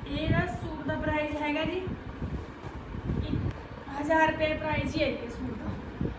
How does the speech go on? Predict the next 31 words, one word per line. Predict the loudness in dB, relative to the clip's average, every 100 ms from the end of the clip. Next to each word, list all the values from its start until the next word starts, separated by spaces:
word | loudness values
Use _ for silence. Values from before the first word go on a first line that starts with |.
| -6 -6
ਇੱਕ | -4 0 2
ਹਜ਼ਾਰ | 4 4 4
ਰੁਪਏ | 2 0
ਪ੍ਰਾਈਸ | 2 0 0
ਹੈ | 0
ਇਹ | 0
ਸੂਟ | -2 -2 0
ਦਾ। | 0 -2 -6 -6 -2
ਜੇ | -2
ਤੁਹਾਨੂੰ | 0 -2 -2
ਪਸੰਦ | -2 0 2 2
ਆ, | 0
ਸਕਰੀਨਸ਼ਾਟ | 0 -2 -2 -2 -2 -4 -2
ਲੈ | -2
ਕੇ | -2
ਤੁਸੀਂ | -4 -6 -2
ਘਰ | 0 0
ਬੈਠੇ | 0 -2 -4
ਸੂਟ | -4 -4 -2
ਆ | 0
ਜਿਹੜਾ | 2 2 0 -4 -8 -6 -2
ਮੰਗਵਾ | 0 2 2 0
ਸਕਦੇ | 0 -4 -4 -4
ਹੋ | -4 -6
ਜੀ। | -4 -6 -6 -10 -8 -6 -6 -6 -6 -6 -8 -8 -8 -8 -6 -6 -6 -8 -10 -10 -10 -10 -6 2 2 2 -4 -10 -8 -2 0 0 0 0 -2 -4 -6 -8 -8 -6 6 6 6 2 -4 -6 -2 -2 -2 -6 -6 -6 -4 -2 -2 -4 -10 -12 -14 -6 -2 -2 -4 -6 -6 -2 -2
ਅਗਲਾ | 2 2
ਸੂਟ | 2 0
ਦਿਖਾਉਂਦੇ | -2 0 0 2 2
ਹਾਂ |
ਜੀ। | 2
ਇਹ | 2